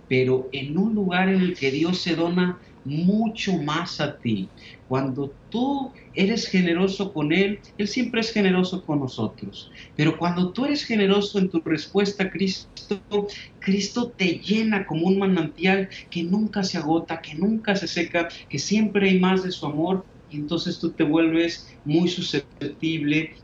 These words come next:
a esos regalos que Él te da. Y así he vivido estos nueve años de manera exquisita en el seminario.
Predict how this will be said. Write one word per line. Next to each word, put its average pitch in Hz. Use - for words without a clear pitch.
a 147
esos 147
regalos 135
que 131
Él 127
te 123
da. 120
Y 123
así -
he 147
vivido 147
estos 139
nueve 139
años 135
de 117
manera 123
exquisita 127
en 110
el 104
seminario. 95